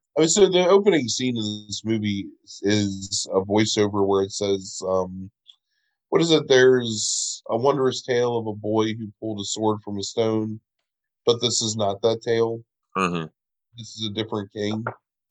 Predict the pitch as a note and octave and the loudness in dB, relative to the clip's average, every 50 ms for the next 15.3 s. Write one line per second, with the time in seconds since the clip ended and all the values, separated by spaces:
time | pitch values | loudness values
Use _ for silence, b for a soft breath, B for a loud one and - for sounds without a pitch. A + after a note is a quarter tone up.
0 | _ _ _ _ _ _ _ _ _ _ _ - A2 A#2+ A#2+ A#2+ A2+ A2 A2 G#2+ | _ _ _ _ _ _ _ _ _ _ _ 2 4 6 6 6 4 4 2 -2
1 | G#2+ - - D3+ C#3+ C#3+ C#3+ C#3 D#3 F3 E3+ E3 D#3+ D3+ C#3+ C3+ C3 B2 A#2+ A2+ | -2 2 4 6 6 6 6 4 0 -2 -2 0 2 4 4 4 4 2 -2 -2
2 | A#2 A2+ A2+ A2 A2 G#2+ G#2 - B2 A2+ A2+ A#2+ A2+ A2 A2 G#2 - G#2 F#2 F#2 | -2 0 0 0 0 -2 -8 -12 -12 -12 -12 -8 -6 -6 -6 -4 -4 -4 -2 2
3 | G#2 G#2+ G#2+ G#2+ G#2 G2 F#2+ - - - G#2+ G2+ G2 G#2 G#2 G#2 G#2 G2 G2 F#2+ | 2 2 2 2 0 -4 -6 -8 -14 -14 -14 -12 -8 -6 -4 -4 -2 0 0 -2
4 | F#2+ F#2+ F#2+ A2 A2+ G#2+ G2+ G#2 - G#2 G2+ G2+ G#2 G#2 F#2+ F#2+ F#2+ G2 G2 G2 | -2 -4 -4 -4 -4 -4 -4 -6 -4 -2 0 2 0 0 0 -4 -6 -6 -4 -4
5 | F#2+ G2 G2 G2 F#2+ G2 G2+ G2 G2 G2 F#2+ F#2+ F#2+ F#2 F#2 F#2 F#2+ F#2+ F2+ F2+ | -2 0 2 2 2 2 2 2 0 -2 -2 -2 -2 -2 -2 -4 -4 -4 -4 -4
6 | F2+ F2+ F#2 F#2+ G2 _ _ _ _ _ _ _ _ _ _ _ _ _ _ _ | -4 -6 -8 -14 -20 _ _ _ _ _ _ _ _ _ _ _ _ _ _ _
7 | _ _ _ _ _ _ _ _ - A#2 B2 A#2+ A#2 A2+ G#2 A2+ G#2+ G2+ G#2 G#2 | _ _ _ _ _ _ _ _ -2 0 0 2 2 0 0 0 0 0 0 -2
8 | G2 G2+ G#2+ G#2 G2+ - G2+ F#2+ F2 D#2 G#2 G#2+ A2 G#2 G#2 F#2+ G2+ G2 G2 G2 | -2 -2 -2 -2 -2 -2 -4 -4 -4 -4 -2 0 0 0 0 0 0 0 0 0
9 | - - - G#2 G2+ G2 F#2+ F#2+ F#2 F2+ F#2 G#2 G#2 G#2 G2+ G2 G2 F#2+ F#2+ F#2 | -2 -8 -4 -2 -2 -2 -2 -6 -10 -10 -8 -4 -2 0 0 0 2 2 2 2
10 | F#2+ G2 - G2 G2 G2 G2 G2 F#2+ F#2+ F#2+ F#2+ F#2+ G#2 _ _ _ _ _ _ | 0 -2 -2 -2 0 0 0 -2 -2 -4 -6 -8 -14 -16 _ _ _ _ _ _
11 | _ _ _ _ _ _ _ _ _ _ _ _ _ _ _ - - G2 G2 F#2+ | _ _ _ _ _ _ _ _ _ _ _ _ _ _ _ -2 2 4 4 4
12 | F#2 F2+ F2+ F2+ F2+ F2+ F#2 G2 _ _ _ _ _ _ _ _ _ _ _ _ | 4 0 -2 -8 -10 -12 -14 -18 _ _ _ _ _ _ _ _ _ _ _ _
13 | _ _ _ _ _ _ _ _ _ - A#2 A#2+ A#2+ A2+ G#2+ G2+ G2+ G2 - - | _ _ _ _ _ _ _ _ _ -4 -2 0 2 2 4 2 2 0 0 -2
14 | G2+ G2 F#2 F#2 F#2+ F#2 F#2 F2 F2 F2+ F#2 G2 G2+ G2 - G2+ G2 G2 - - | -6 -6 -6 -6 -6 -6 -6 -8 -10 -8 -4 -4 -4 -4 -4 -8 -8 -6 -6 -6
15 | - F#3+ C3 F2+ - - | -6 -6 -6 -6 -8 -12